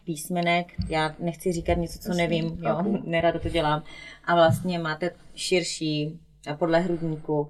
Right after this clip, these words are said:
Speaker 2: Mhm.
Speaker 1: uší a podobně, takže opravdu to záleží pak na té dívce, pak máte vysoký profil, nízký profil, je toho opravdu hodně.
Speaker 2: Mhm. Tak to je celá věda úplně.
Speaker 1: No, je
Speaker 2: Hel-
Speaker 1: toho hodně na internetu, takže myslím si, že už to úplně taková věda není.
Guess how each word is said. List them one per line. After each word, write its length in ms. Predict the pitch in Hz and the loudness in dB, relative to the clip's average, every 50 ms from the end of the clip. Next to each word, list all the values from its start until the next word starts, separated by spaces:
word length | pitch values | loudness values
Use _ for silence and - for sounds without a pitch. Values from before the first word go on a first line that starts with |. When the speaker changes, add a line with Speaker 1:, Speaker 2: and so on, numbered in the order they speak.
| - - | -6 -6
Speaker 2:
Mhm. 240 | 139 131 127 127 170 | -4 -4 -2 0 0
Speaker 1:
uší 400 | 170 165 - - - 160 147 - | 0 0 -2 -2 -2 0 0 0
a 60 | 156 | -2
podobně, 440 | 156 - 156 151 156 165 151 151 151 | -2 -4 -4 -4 -2 -2 -2 -2 0
takže 440 | 147 151 147 147 160 165 160 160 156 - | 0 0 0 2 2 2 2 2 0 -2
opravdu 400 | - 165 - 190 190 190 180 190 | -6 -4 0 2 2 2 2 0
to 100 | 190 190 | 0 2
záleží 340 | 185 180 170 170 175 180 190 | 4 6 6 4 4 2 0
pak 180 | - 175 175 185 | 0 0 0 2
na 140 | 180 170 | 2 0
té 200 | 170 - 180 175 | 0 0 0 0
dívce, 360 | 170 160 165 156 - - 165 156 | 0 0 -2 -4 -6 -6 -6 -6
pak 140 | - 160 | -4 -4
máte 280 | 160 160 160 160 180 170 | -2 -2 -2 0 0 0
vysoký 500 | 156 160 - - 180 170 165 - 165 160 | 0 -2 -4 -2 -4 -4 -2 -4 -8 -8
profil, 460 | - - 156 156 156 - 156 151 151 | -6 -4 -4 -4 -4 -4 -2 -2 -2
nízký 360 | 156 160 165 156 - - 170 | -2 -2 -4 -6 -8 -8 -10
profil, 440 | 160 - 156 156 156 - 151 151 151 - - - - - | -6 -4 -4 -6 -4 -4 -4 -4 -4 -6 -10 -18 -6 -2
je 80 | - 170 | 0 2
toho 280 | 175 180 170 170 165 151 | 4 6 6 6 6 4
opravdu 400 | - 160 - 147 156 156 156 151 | 2 -2 -4 -4 -2 -2 0 0
hodně. 300 | 147 127 113 107 - - - - - - - - | 0 0 2 0 0 0 -2 -6 -8 -12 -16 -14
Speaker 2:
Mhm. 160 | - - - - | -14 -14 -10 -8
Tak 140 | 120 113 - | -8 -4 2
to 100 | - 139 | 4 4
je 120 | 135 131 | 4 4
celá 300 | 131 - 147 147 143 139 | 2 4 6 8 8 8
věda 240 | 139 156 208 - 151 | 8 6 6 4 4
úplně. 460 | 135 110 - 117 113 107 104 101 - - - - - - - 170 196 196 190 | 4 2 0 0 0 0 0 -2 -4 -12 -18 -20 -20 -14 -8 -2 0 2 2
Speaker 1:
No, 200 | 202 - 202 180 - | 2 2 0 -2 0
je 120 | 180 196 233 | 4 6 6
Speaker 2:
Hel- 40 | - | 8
Speaker 1:
toho 120 | 269 269 262 247 | 8 6 6 6
hodně 200 | 233 214 196 156 | 4 4 2 2
na 60 | 151 | 2
internetu, 480 | 165 165 - 165 185 160 151 - 156 139 | 2 0 0 0 0 0 0 2 2 2
takže 320 | 160 147 147 165 - - | 4 4 4 6 6 4
myslím 280 | 139 170 - 170 165 160 | 4 6 8 8 8 8
si, 120 | - 165 170 | 8 8 8
že 100 | 190 202 | 10 10
už 120 | 214 - | 8 8
to 100 | 180 185 | 6 4
úplně 260 | 180 - 190 185 196 190 | 6 6 6 6 6 8
taková 300 | 190 - - 180 170 175 | 8 8 8 8 6 6
věda 200 | 170 160 165 160 | 8 8 8 8
není. 320 | 156 156 165 165 175 | 8 6 2 0 -2